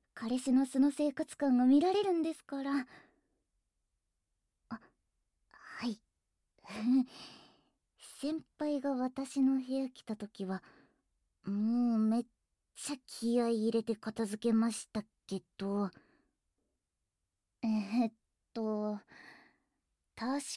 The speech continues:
か三日くらい前から掃除始めましたね。あ、いや、もっと前だったかな。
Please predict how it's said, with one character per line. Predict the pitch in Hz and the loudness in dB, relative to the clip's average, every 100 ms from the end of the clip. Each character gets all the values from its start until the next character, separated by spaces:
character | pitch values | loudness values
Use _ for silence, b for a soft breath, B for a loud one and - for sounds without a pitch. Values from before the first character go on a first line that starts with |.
| _ _ | _ _
か | 262 247 | -2 0
三 | 226 220 214 _ _ _ | 2 0 -2 _ _ _
日 | - 294 | -6 -6
く | - 330 | -4 -4
ら | 339 320 262 | 0 0 2
い | |
前 | 233 233 254 | 2 2 0
か | 254 240 | -2 -4
ら | 214 196 196 196 | -2 -2 -4 -6
掃 | 190 - - 208 208 208 | -10 -16 -8 -4 -4 -4
除 | 214 | -6
始 | 208 208 - 214 | -6 -6 -4 0
め | 220 | 2
ま | 220 240 | 0 -2
し | - | -6
た | 196 | -8
ね。 | 190 190 196 214 b b b b _ _ - | -6 -6 -6 -6 b b b b _ _ -16
あ、 | - - _ _ - | -16 -16 _ _ -12
い | 208 | -6
や、 | 196 226 B B B B - | -4 -6 B B B B -6
も | 247 285 | -2 -2
っ | |
と | - | 0
前 | 220 226 | 0 0
だ | 220 | -2
っ | 196 | -8
た | - | -12
か | - 185 | -10 -8
な。 | 180 190 180 | -6 -8 -10